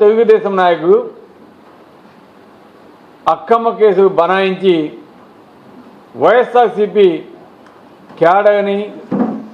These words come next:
నాయకుని భయభ్రాంతులకి గురి చేయాలని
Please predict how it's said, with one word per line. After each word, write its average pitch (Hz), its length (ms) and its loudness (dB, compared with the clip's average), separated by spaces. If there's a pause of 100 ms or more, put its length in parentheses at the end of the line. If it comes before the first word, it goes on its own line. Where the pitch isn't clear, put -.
(160)
నాయకుని 185 520 0 (880)
భయభ్రాంతులకి 226 960 2
గురి 202 220 2
చేయాలని 185 440 2